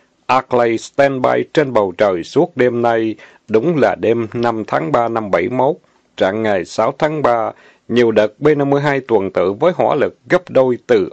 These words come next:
Utapao trải thảm trên các điểm pháo cầu vòng của Cộng sản Bắc Việt. Khác hẳn B năm mươi hai cất cánh tại Guam, tiếng sấm rền ngắn hơn hai mươi giây. Thường vào đêm, sư đoàn hai sao vàng,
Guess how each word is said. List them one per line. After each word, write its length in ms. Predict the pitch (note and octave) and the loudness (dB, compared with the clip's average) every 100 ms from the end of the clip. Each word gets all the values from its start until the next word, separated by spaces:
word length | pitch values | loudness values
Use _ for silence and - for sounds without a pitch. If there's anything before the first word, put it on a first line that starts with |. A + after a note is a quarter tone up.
| - | 0
Utapao 640 | A#2+ A2 B2+ A#2+ B2+ A#2+ A2+ | 0 2 0 0 0 -2 -2
trải 180 | - F#2 - | -2 -2 -2
thảm 240 | F#2+ G2 C#3+ | -2 -2 -2
trên 220 | C#3+ A#2+ | 0 0
các 280 | - D#3+ - | -2 -2 -2
điểm 220 | G2 F#2 | -4 -4
pháo 260 | - C3+ E3 | -4 -4 -4
cầu 200 | - G2+ | -2 -2
vòng 280 | F2 G#2 F#2 | 0 0 -2
của 180 | - C#3 | -2 -2
Cộng 260 | - F#2 | -2 -4
sản 280 | G2 F2+ F2 | -4 -4 -2
Bắc 260 | A#2 D#3+ - | -4 -4 -4
Việt. 280 | F#2 F#3 - _ _ - - _ _ | -2 -2 -4 _ _ -20 -20 _ _
Khác 220 | - G3+ | 0 0
hẳn 280 | - G#2 D3 | -2 -4 0
B 40 | D3 C3+ | 0 2
năm 140 | B2+ | 0
mươi 120 | B2 | -2
hai 200 | C3 B2 | -2 -4
cất 300 | A#2+ E3 D#3+ | -2 -4 -2
cánh 220 | D#3 F#3+ | -4 -4
tại 240 | F#3 F#2+ G#2 | -2 -2 0
Guam, 440 | G#2+ B2 A#2+ A2+ A2 _ - _ _ | 0 2 0 -4 -12 _ -20 _ _
tiếng 220 | B2 C3+ | 0 0
sấm 280 | D#3+ D#3 E3+ B2 | -2 -2 0 0
rền 220 | A2 F2 | 0 0
ngắn 260 | F2 B2 | -4 -2
hơn 240 | D#3 B2 A2+ | -2 -2 0
hai 180 | B2 A#2 | -2 0
mươi 240 | A#2 A2+ | 0 0
giây. 420 | G#2+ A#2 A2 G#2 - _ _ _ _ - | 2 2 2 -4 -12 _ _ _ _ -2
Thường 320 | A#2+ A2 G2+ | 0 0 0
vào 300 | F#2 G2+ G2 | 0 0 0
đêm, 300 | A#2 B2+ B2+ - | 0 0 -4 -12
sư 220 | - F#3 | 0 2
đoàn 240 | D#3+ A2 G2+ | 4 2 2
hai 200 | C3 C#3+ | -2 -2
sao 280 | - D3 B2+ | 0 0 2
vàng, 320 | G#2 G2+ | 2 0